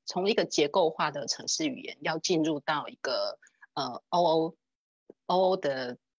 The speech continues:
导向，物件导向，其实它是完全不同概念的。所以那时候大概花了前后，其实因为那个课程时间很长啊，就前后大概花了半年的时间，然后去熟悉 Java，然后熟悉 Java 之后再去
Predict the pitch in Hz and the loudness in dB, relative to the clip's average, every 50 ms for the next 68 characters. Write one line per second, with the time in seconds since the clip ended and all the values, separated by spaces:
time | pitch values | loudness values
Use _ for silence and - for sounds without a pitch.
0 | _ _ _ - 139 131 - - 196 175 160 - 226 214 214 202 180 139 113 - | _ _ _ -2 -2 -2 0 0 0 0 2 4 4 4 4 2 2 0 -2 0
1 | - 165 151 - - 247 254 226 214 220 233 - 226 185 160 165 170 147 131 - | -2 -2 -2 0 0 -2 -2 0 -2 -2 4 4 6 6 6 2 0 -4 -4 -4
2 | 180 - - - - - 151 135 127 143 139 123 107 - - - - _ _ _ | -6 -6 -6 -12 -4 -4 -4 -4 -4 -8 -8 -8 -10 -12 -14 -16 -16 _ _ _
3 | _ _ _ _ _ _ _ _ _ _ _ _ _ - - _ _ _ - - | _ _ _ _ _ _ _ _ _ _ _ _ _ -16 -16 _ _ _ -8 -2
4 | 180 185 190 170 143 - 180 175 - 156 151 - 160 165 165 165 156 147 143 139 | 2 2 4 2 2 0 -4 -2 -2 -4 -2 -2 -2 0 2 2 2 2 0 -4
5 | 135 - 151 147 147 147 143 143 135 - - _ - _ _ _ _ _ _ _ | -8 -4 -4 -2 -2 -2 -2 -4 -4 -6 -10 _ -20 _ _ _ _ _ _ _
6 | _ _ _ - - - 196 175 190 208 254 208 - - - - 208 240 233 185 | _ _ _ -6 -2 0 0 0 2 2 2 2 0 0 -2 2 2 4 4 6
7 | 220 247 233 220 220 214 214 190 - - - 165 - 156 - - 147 - 139 139 | 4 4 6 4 4 4 2 0 0 -2 -4 -4 -4 -4 -8 -8 -8 -8 -10 -10
8 | 143 147 - - - - - 135 135 147 151 160 - - 139 139 156 147 151 147 | -12 -10 -10 -8 -10 -10 -10 -12 -8 -6 -4 -2 -2 -4 -4 -8 -8 -6 -4 -4
9 | 147 147 151 147 139 - 139 139 131 - - 143 - - - 113 - - 135 127 | -4 -4 -6 -8 -6 -6 -8 -10 -10 -12 -10 -8 -6 -6 -6 -8 -8 -8 -8 -8
10 | 123 - - - - 156 147 143 147 - - 160 143 135 - _ _ - - - | -8 -12 -16 -12 -8 -6 -6 -4 -4 -2 0 0 -2 -2 -4 _ _ -8 -6 -4
11 | 139 147 - 165 156 156 - - - 147 143 131 - 127 - - _ _ _ _ | -2 -2 0 0 0 0 -2 -2 -2 -2 0 0 0 -2 -2 -4 _ _ _ _
12 | _ _ _ _ - 190 208 220 214 190 185 - 165 156 - - 180 180 180 180 | _ _ _ _ -2 0 2 2 2 2 2 0 0 0 0 2 2 4 4 2
13 | 180 - - 170 170 165 151 139 135 - 147 143 - - 170 147 127 123 - _ | 0 -2 -2 -2 0 0 -2 -4 -4 -6 -8 -6 -2 0 0 0 0 -2 -6 _
14 | _ _ _ _ _ - 165 151 147 - 156 143 139 127 127 120 - - - | _ _ _ _ _ -4 -4 -2 -2 -2 -4 -4 -4 -4 -6 -8 -10 -12 -16